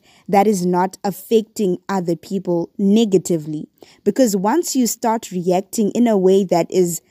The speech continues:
not good for your environment, then people will start questioning you as a leader. They'll question your anger management. They'll question your emotional intelligence itself.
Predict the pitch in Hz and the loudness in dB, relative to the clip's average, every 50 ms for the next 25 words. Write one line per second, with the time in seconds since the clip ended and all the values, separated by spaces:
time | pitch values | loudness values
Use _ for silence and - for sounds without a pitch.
0 | _ _ _ _ - 214 247 349 359 285 196 - 190 226 311 269 247 - 214 190 | _ _ _ _ 0 2 2 4 2 0 0 2 2 2 2 2 0 2 2 4
1 | 180 175 180 175 156 175 170 185 196 185 175 170 156 156 - - _ _ _ _ | 4 4 2 0 0 0 2 2 2 2 0 -2 -2 -4 -8 -10 _ _ _ _
2 | - 180 214 214 208 - - 320 359 - 359 294 240 214 208 - - 254 254 262 | 0 2 2 2 2 2 2 2 2 2 0 -2 0 -2 -2 -4 -4 -4 -4 -4
3 | _ - - - 330 359 - - - - 220 185 180 170 160 160 - - - - | _ -14 -8 -4 -4 -2 -2 -4 -2 0 0 0 0 0 -2 -2 -4 -8 -6 -6
4 | 180 175 180 202 196 175 160 - - _ - - 220 220 190 180 175 165 180 180 | -4 -2 0 0 0 0 0 -2 -6 _ -2 0 0 0 2 0 0 0 0 -2
5 | 170 - 214 - - - - 151 151 147 - - - 277 285 - - - 233 208 | -2 -2 -4 -6 -6 -6 -2 0 0 0 -2 -2 -2 -2 -2 -2 -2 0 0 2
6 | 196 202 202 _ _ _ _ _ _ - 180 190 175 - 226 226 208 190 175 170 | 2 0 -2 _ _ _ _ _ _ -2 2 2 2 4 2 0 0 0 -2 -2
7 | 165 170 175 190 202 - - 175 180 226 302 302 - - - - 339 359 349 - | -2 -2 -2 -2 -4 -4 -4 -4 0 0 0 -2 -2 -10 -4 -2 -2 -2 0 0
8 | 370 381 381 - - - 370 330 285 247 233 226 220 220 247 _ _ _ _ _ | 0 0 0 -2 -2 -2 2 4 4 4 6 4 4 2 0 _ _ _ _ _
9 | - 370 294 262 247 240 254 - 226 208 196 190 196 - 240 202 196 190 170 - | -4 2 4 4 6 4 2 2 2 0 2 2 2 2 2 2 2 0 -2 -2
10 | 175 170 170 170 - 202 175 - - 190 170 160 147 180 - | -2 -2 -2 -4 -6 -6 -6 -2 -2 -2 -2 -2 -4 -6 -12